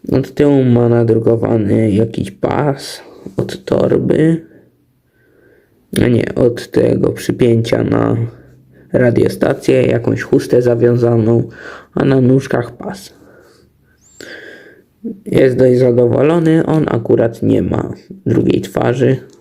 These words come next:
jak ja to zawsze nazywam, za to ma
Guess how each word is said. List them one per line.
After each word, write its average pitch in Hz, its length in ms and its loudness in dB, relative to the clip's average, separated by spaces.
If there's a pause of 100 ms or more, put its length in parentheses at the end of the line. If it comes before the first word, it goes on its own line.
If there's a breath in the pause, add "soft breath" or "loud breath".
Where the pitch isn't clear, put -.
(120)
jak - 180 -2
ja 123 100 2
to 123 180 0
zawsze 120 280 0
nazywam, 135 560 2 (720 loud breath)
za 139 180 4
to 127 160 0
ma 110 340 2